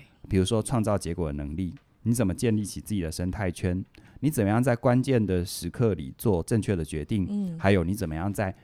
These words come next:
Speaker 1: 每个不同的阶段都能够创造并找到属于自己的意义。
Speaker 2: 嗯。
Speaker 1: 那像我们最近有一门课也即将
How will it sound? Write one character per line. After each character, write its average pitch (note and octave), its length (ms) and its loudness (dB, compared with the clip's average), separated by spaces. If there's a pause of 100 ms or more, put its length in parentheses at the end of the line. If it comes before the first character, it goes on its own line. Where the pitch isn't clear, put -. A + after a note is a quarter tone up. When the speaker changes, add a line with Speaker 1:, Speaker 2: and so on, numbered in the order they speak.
Speaker 1:
每 G2+ 180 2
个 - 80 -4
不 - 80 -2
同 D#3+ 160 0
的 G#2+ 80 2
阶 G2 220 0
段 G2 220 2
都 G2 160 0
能 E2 120 0
够 F#2+ 220 0
创 A2 300 0
造 F#2+ 120 0
并 F#2 220 -2
找 C#2+ 160 -4
到 F2 160 0
属 C#2+ 220 -4
于 C#2+ 40 -8
自 F#2+ 160 -6
己 - 60 -8
的 - 140 -10
意 G#2+ 100 -6
义。 F#2 260 -4 (200)
Speaker 2:
嗯。 G#3 180 0 (200)
Speaker 1:
那 D#3 180 6 (380)
像 D3+ 220 4
我 F#2 120 4
们 E2+ 120 -2
最 B2 160 2
近 G2+ 320 0 (240)
有 F2+ 140 2
一 G2 60 6
门 G2 240 6
课 G#2 260 2 (120)
也 A#2 140 -6
即 G#2 220 -10
将 A#2 340 2